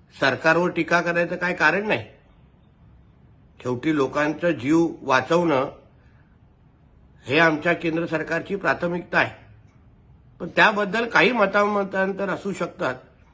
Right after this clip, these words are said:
त्याबद्दल आमचं केंद्र सरकार निश्चित पद्धतीने विचार करेल आणि आंदोलनांची पण दखल घेईल.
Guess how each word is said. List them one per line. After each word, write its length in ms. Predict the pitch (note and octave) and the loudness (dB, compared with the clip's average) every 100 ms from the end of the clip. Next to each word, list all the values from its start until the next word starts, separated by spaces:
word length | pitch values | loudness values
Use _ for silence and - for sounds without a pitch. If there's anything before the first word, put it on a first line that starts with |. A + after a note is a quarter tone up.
| _ _ _ | _ _ _
त्याबद्दल 840 | - F3 F#3 G#3 G3 F3+ G#3+ A3+ D#3+ - - _ _ _ - | -12 2 4 4 0 0 -2 -2 -8 -14 -20 _ _ _ -8
आमचं 300 | C#3+ D#3 D#3 | -2 0 0
केंद्र 340 | F#3+ F#3+ F#3 G3 | -2 -2 -2 -2
सरकार 460 | F#3 E3+ F#3+ F3+ C3+ - - _ - - - _ - - | -2 -2 4 4 4 -12 -20 _ -20 -20 -20 _ -18 -2
निश्चित 340 | D#3+ E3+ B3+ C4 | -2 -2 -8 -6
पद्धतीने 440 | A3 G#3 G3+ G#3+ A3+ | -2 -2 -2 -4 -4
विचार 360 | F#3+ G3 G#3 | -2 2 2
करेल 300 | G3+ F#3+ A3+ | 2 -2 0
आणि 180 | A#3 A3 | -2 2
आंदोलनांची 680 | G3+ D#3+ E3+ G3+ A3+ A3+ B3 | 4 4 2 0 0 -2 -4
पण 200 | - A3 | -6 -2
दखल 260 | G#3+ E3+ | 0 0
घेईल. 220 | D3+ A2 | -2 -4